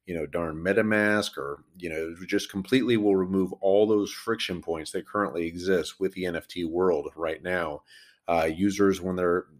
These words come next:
interacting with it, will not even know they are interacting or using Polkadot. They can start playing a game and,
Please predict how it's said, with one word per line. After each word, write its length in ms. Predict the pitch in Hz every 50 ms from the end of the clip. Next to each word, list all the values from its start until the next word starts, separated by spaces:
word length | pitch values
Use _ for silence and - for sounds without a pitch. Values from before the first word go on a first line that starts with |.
| - - -
interacting 580 | 98 92 90 90 92 95 92 95 110 104 101 98
with 160 | 101 101 95
it, 80 | 101 101
will 240 | 95 95 98 95
not 240 | 90 92 92 95 98
even 260 | 101 101 95 98 95
know 220 | 92 98 101 104 101
they 160 | 98 92 90
are 200 | 90 90 92 92 - - -
interacting 540 | 101 95 95 95 95 95 95 - 101 98 95
or 80 | 95
using 460 | 92 87 95 104 104 95 98 95 90
Polkadot. 520 | 95 - - 113 104 - - - - - -
They 120 | 85 82
can 180 | - 85 80 76
start 320 | - - 85 85 85 - - - - - - _ _ _ _ -
playing 240 | - 92 90 85 80
a 80 | 80
game 560 | 78 80 101 107 113 113 113 113 117 117 120
and, 420 | 117 104 85 80 82 82 82 87